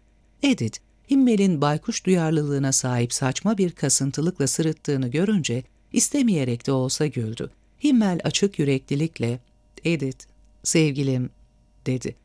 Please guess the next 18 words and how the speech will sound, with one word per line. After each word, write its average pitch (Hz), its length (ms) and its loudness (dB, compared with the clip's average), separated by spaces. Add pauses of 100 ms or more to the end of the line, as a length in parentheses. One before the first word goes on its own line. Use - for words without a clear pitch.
(160)
"Seni 269 300 6
sevdiğimi 175 560 2
biliyorsun, 160 540 2
öyle 151 260 0
değil 240 180 2
mi?" 110 220 -4 (480)
"Ne 160 220 4
de 220 100 2
güzel 165 400 -4
söylüyorsun. 123 840 -6 (300)
Seni 226 320 4
seviyorum 196 680 2
ve 208 120 0
senden 147 500 -2
sadece 170 760 -2
beni 185 240 2
öpmeni 175 480 0
istedim," 113 540 -4